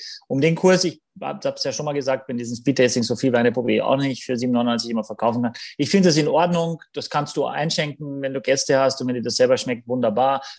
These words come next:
tut nicht so weh im Portemonnaie, aber es ist nothing to write home about it.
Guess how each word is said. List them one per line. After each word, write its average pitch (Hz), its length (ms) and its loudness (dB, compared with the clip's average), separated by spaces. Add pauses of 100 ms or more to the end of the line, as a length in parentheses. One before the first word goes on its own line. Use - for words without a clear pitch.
tut 123 240 -6
nicht 131 160 0
so 135 120 -2
weh 123 140 2
im 120 100 2
Portemonnaie, 120 580 2
aber 113 360 -2 (760)
es - 320 -8
ist - 680 -2
nothing 127 400 0
to 117 140 0
write 113 260 2
home 101 180 0
about 92 300 -6
it. - 80 -14